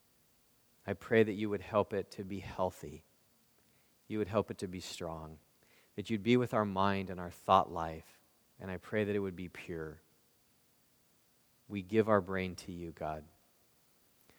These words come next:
God, we give you our eyes. Thank you for sight. Thank you even for the glasses and contact lenses or the lasik or whatever helps us see better, but thank you for sight, the wonderful things we get to see.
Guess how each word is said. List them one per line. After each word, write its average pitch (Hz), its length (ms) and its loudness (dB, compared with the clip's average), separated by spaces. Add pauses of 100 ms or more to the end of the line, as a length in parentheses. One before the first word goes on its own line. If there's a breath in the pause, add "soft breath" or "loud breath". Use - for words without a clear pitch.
(300 soft breath)
God, 113 120 8
we 117 100 4
give 117 160 4
you 131 140 6
our 110 200 8
eyes. 82 540 2 (720)
Thank 120 300 -4
you 113 80 -4
for 101 140 -8
sight. 85 520 -2 (960)
Thank 120 220 2
you 117 80 0
even 104 200 -2
for 101 120 -8
the 95 100 -6
glasses 98 560 4
and 92 160 -10
contact 107 500 2
lenses 98 480 -4
or 95 80 -6
the 90 120 -6
lasik 107 500 2
or 101 100 2
whatever 110 340 2
helps 107 300 -6
us 101 120 -4
see 107 240 -4
better, 87 400 -6
but 87 200 -10
thank 110 280 -6
you 110 80 -6
for 101 160 -10
sight, 85 480 -4 (1300 soft breath)
the 101 60 -12
wonderful 98 500 -6
things 95 320 -10
we 95 80 -8
get 90 220 -8
to 92 100 -10
see. 82 420 -8